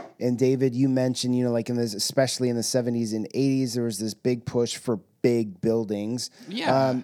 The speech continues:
Speaker 1: and I, I wanna unpack in this episode, could kinda talk about the, the, the why behind that, to go a little bit deeper maybe. And the reason why churches need big buildings is because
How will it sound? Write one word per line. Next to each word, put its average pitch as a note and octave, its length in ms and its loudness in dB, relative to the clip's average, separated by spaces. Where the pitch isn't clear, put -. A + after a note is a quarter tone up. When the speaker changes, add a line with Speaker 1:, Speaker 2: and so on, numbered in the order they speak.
Speaker 1:
and D3 240 2
I, F3+ 380 4
I F3 140 6
wanna A#3 280 2
unpack A#2 540 0
in A#2 100 0
this E3 220 0
episode, A2+ 540 0
could D3 160 0
kinda A3 280 4
talk D#3 180 2
about D3 220 4
the, C3 80 2
the, A2+ 880 2
the C#3 160 4
why A2+ 560 2
behind A2+ 680 -2
that, G2+ 180 -4
to C3 80 -4
go B2 120 2
a B2+ 40 2
little B2+ 220 0
bit G#2+ 260 -2
deeper A#2+ 380 2
maybe. G2+ 420 0
And B2 340 2
the C3+ 100 4
reason B2+ 680 0
why A#2+ 200 2
churches A#2 460 -2
need A2 300 -2
big G#2 260 0
buildings B2 480 -2
is C3 140 -2
because B2 800 0